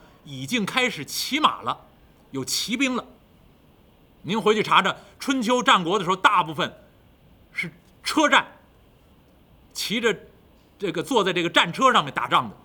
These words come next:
而秦国当时在春秋的时候，最早开始有骑兵，所以呢，它动转迅速，很快捷，比那个坐在战车上打仗要快捷得多。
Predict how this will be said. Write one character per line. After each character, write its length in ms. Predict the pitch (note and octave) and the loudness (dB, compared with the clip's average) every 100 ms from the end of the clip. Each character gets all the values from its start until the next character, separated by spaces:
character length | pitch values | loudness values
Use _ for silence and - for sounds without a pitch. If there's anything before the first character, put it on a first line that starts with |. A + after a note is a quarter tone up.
| - - _ _ | -20 -20 _ _
而 140 | D#3 | -2
秦 340 | G3+ - A3+ C4+ | 0 0 0 2
国 160 | G#3 | 2
当 200 | G#3 A3+ | 4 2
时 360 | F3 E3+ F#3+ - - | 2 -4 -6 -10 -16
在 120 | - E3+ | -8 -4
春 260 | - C4+ | -2 0
秋 160 | A#3 A#3+ | 4 4
的 60 | |
时 60 | F#3 | 2
候， 60 | F3+ | -2
最 220 | D#4 A#3+ | -2 -2
早 400 | - A2+ C#3+ - - _ - | -2 -4 -6 -10 -18 _ -6
开 160 | A3 | -2
始 100 | E3+ | -2
有 140 | F3+ B2 | -4 -4
骑 260 | - F#3+ | -4 -2
兵， 180 | A3 A3 G#3 - _ _ _ _ _ _ _ _ _ _ _ | 0 -2 -4 -16 _ _ _ _ _ _ _ _ _ _ _
所 140 | G3 | -4
以 40 | A3+ | -2
呢， 80 | |
它 160 | F#3+ G#3 G3 - _ _ _ - | -2 -4 -6 -16 _ _ _ 0
动 240 | C#4+ G3 | 2 2
转 220 | E3+ A#2+ | -2 -4
迅 260 | - C#4+ D#3 | 0 0 0
速， 220 | A#3 - - _ _ _ _ | -6 -8 -14 _ _ _ _
很 180 | - C#3 | -16 -12
快 240 | - C#4+ D#3+ | 0 0 2
捷， 260 | C#3 C#3 - - _ _ | -2 -4 -6 -20 _ _
比 140 | B2 C3+ | -14 -4
那 160 | G#3 | -2
个 180 | F3+ D3 - - _ _ _ _ _ _ _ _ | -2 -4 -8 -20 _ _ _ _ _ _ _ _
坐 160 | A#3 F#3 | -2 0
在 80 | |
战 200 | F3+ A#3+ | 4 2
车 160 | F3 G3+ | 2 0
上 120 | F3+ | 0
打 160 | B2+ B2+ | -2 -2
仗 160 | E3 | -2
要 80 | E3+ | -2
快 200 | E3 A#3+ | -2 -2
捷 120 | D3 | 0
得 80 | F#3 | 0
多。 320 | E3+ G#3+ G#3+ | 2 0 -2